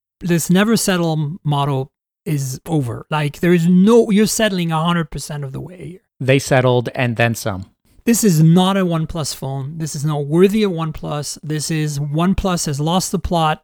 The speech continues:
Speaker 1: OnePlus has lost its mojo. Like, how low can they go? I don't even wanna think about what the N one hundred is gonna be like.
Speaker 2: The good news is the N one hundred is less than half the price of this phone.
Speaker 1: Okay,
Speaker 2: So
Speaker 1: well.
Speaker 2: I,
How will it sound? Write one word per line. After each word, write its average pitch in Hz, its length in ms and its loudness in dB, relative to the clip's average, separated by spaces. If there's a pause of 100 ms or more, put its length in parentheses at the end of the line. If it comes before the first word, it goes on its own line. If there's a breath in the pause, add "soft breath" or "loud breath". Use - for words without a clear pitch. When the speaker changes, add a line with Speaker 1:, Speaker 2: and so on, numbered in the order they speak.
Speaker 1:
OnePlus 175 720 0
has 156 160 -6
lost 185 300 0
its - 140 -6
mojo. 160 680 2 (280)
Like, 160 280 -2
how 202 240 -2
low 220 180 6
can 202 160 -4
they 196 120 -2
go? 185 420 -2
I 202 60 2
don't 262 220 0
even 277 140 0
wanna 214 220 0
think 196 400 -2
about 160 240 -2
what 151 140 -6
the - 120 -8
N 151 160 -4
one 143 160 -4
hundred 127 280 -6
is 131 80 -12
gonna 127 180 -10
be 127 100 -10
like. - 320 -16 (540)
Speaker 2:
The 151 160 0
good 185 180 6
news 170 260 2
is 139 180 2
the 135 120 -2
N 135 120 0
one 135 120 0
hundred 131 320 0
is 117 180 -2
less 120 300 0
than 120 160 -2
half 113 320 -4
the - 100 -8
price 113 360 -4
of 113 80 -8
this 107 180 -8
phone. 107 320 -8 (500)
Speaker 1:
Okay, 143 140 -10
Speaker 2:
So 120 380 0
Speaker 1:
well. 135 320 -4 (440)
Speaker 2:
I, 143 180 0